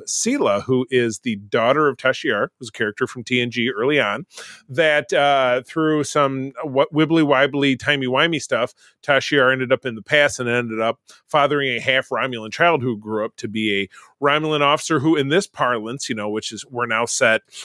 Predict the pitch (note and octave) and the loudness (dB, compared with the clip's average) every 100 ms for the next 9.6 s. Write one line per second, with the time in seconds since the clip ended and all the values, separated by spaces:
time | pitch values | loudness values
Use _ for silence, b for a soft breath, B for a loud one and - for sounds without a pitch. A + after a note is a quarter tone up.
0 | B B - C#3+ C3+ C#3 C3 B2 B2 B2+ | B B 0 0 2 -2 -2 0 0 2
1 | A#2 - - C3+ A2 G#2 G#3+ A#3 C#3+ B | 0 -2 -2 0 0 -2 0 2 0 B
2 | B - F3+ D3 C3+ A2+ G#2+ G#2+ - F#3 | B -2 2 2 2 0 -2 -4 2 4
3 | F3+ - F3 E3+ - D#3 C#3 - D#3 C#3 | 4 2 2 2 2 -2 -2 -2 0 0
4 | C#3+ C#3 - - B2 C#3 E3+ F3+ D#3 D3 | -2 -4 -4 -6 -2 2 2 2 2 0
5 | D3 C3+ - C3+ C3+ C3+ A2 G2 B B | 0 -6 0 2 2 2 -2 -4 B B
6 | B B - E3 D3+ B2 C3+ D#3 D3 C3 | B B 2 4 4 4 2 2 0 4
7 | C3 C3+ C#3 A#2 A2 A#2 G#2+ G2+ - F#3 | 4 4 0 -4 -8 -10 -10 -14 -2 -2
8 | - D3+ - E3 D3 - - D#3 D3+ - | 0 -4 -2 -4 -4 -6 -2 0 0 0
9 | D3 - C#3 F#3+ D#3+ | -6 -4 0 4 4